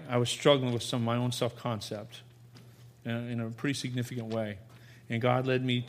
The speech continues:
to, uh, Ephesians chapter one. And, uh, and so I,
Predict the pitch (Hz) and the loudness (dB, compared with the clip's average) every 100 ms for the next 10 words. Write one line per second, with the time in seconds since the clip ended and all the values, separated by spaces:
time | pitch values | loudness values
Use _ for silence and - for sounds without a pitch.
0 | - 123 117 107 117 156 117 - 135 131 | -4 -2 -2 -4 -8 -8 -6 -2 -2 -2
1 | 123 - 123 120 107 113 101 95 - - | -4 -4 -4 -4 -6 -4 -6 -8 -14 -20
2 | - - - - - - - - - 107 | -20 -20 -20 -20 -20 -20 -20 -16 -6 -4
3 | 104 101 104 101 113 117 110 135 120 120 | -2 -2 -4 -4 -8 -6 0 4 4 6
4 | 120 127 | 6 4